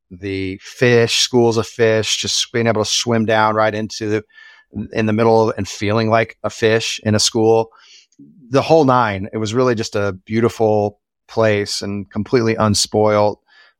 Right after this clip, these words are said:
Ninety-seven percent of the islands is a natural pa-, a national park. So they, they limit the number of visitors that can come each year. And it's really, they do a good job. They do a good job of, of keeping the park pristine, no pollution,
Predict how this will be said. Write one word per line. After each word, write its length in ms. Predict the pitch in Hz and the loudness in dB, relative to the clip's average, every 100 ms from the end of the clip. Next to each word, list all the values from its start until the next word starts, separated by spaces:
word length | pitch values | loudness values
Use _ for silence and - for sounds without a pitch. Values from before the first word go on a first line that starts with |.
| - | -2
Ninety-seven 640 | 113 127 123 - 117 110 | 0 2 0 0 0 0
percent 300 | 101 - 117 | -2 -2 0
of 40 | 104 | 2
the 100 | 107 | 2
islands 520 | 101 107 107 107 98 | 2 0 0 -2 -4
is 100 | 98 | -6
a 60 | |
natural 400 | 104 104 104 110 | -2 -2 0 -2
pa-, 200 | 101 110 - | -2 -4 -4
a 140 | 104 | -2
national 440 | 95 107 104 110 104 | 0 0 0 0 0
park. 460 | - 107 107 95 _ - - _ | 2 2 2 -2 _ -20 -20 _
So 180 | - 113 | -4 0
they, 240 | 110 107 | 0 0
they 140 | - 104 | 0 0
limit 340 | 104 107 104 | 2 0 0
the 60 | 104 | 0
number 320 | 104 104 104 | -2 0 0
of 80 | 95 | 0
visitors 400 | 104 101 107 95 | 0 2 0 0
that 80 | 101 | -4
can 160 | 110 | -6
come 260 | - 107 104 | 0 0 0
each 300 | 104 - - | -2 -2 0
year. 420 | 104 101 104 104 | 2 4 2 0
And 440 | 107 104 104 101 - _ - _ - | -2 0 0 -4 -8 _ -20 _ -4
it's 320 | 113 - - | -2 0 0
really, 500 | 117 127 123 117 117 _ - | 2 2 2 -2 -4 _ -4
they 100 | 110 | 2
do 140 | 127 | 2
a 60 | 110 | 2
good 140 | 113 | 0
job. 340 | 101 101 92 - _ | 0 2 0 -4 _
They 80 | 110 | -6
do 140 | 104 | -2
a 40 | 107 | -2
good 140 | 110 | -2
job 400 | 101 104 101 98 | 2 4 4 0
of, 300 | 95 90 _ _ - | -6 -10 _ _ -2
of 240 | 104 90 | -2 -2
keeping 420 | - 113 113 107 | -10 -10 -8 -8
the 240 | 98 98 104 _ _ | -2 -2 -2 _ _
park 340 | 110 107 - | 0 0 -2
pristine, 800 | - 101 - 107 104 104 101 101 - - - | -2 -2 -2 -4 -4 -4 -6 -8 -12 -20 -6
no 260 | 110 110 113 | 0 2 2
pollution, 840 | - 107 107 101 - 104 101 101 | 0 2 2 2 2 2 0 -2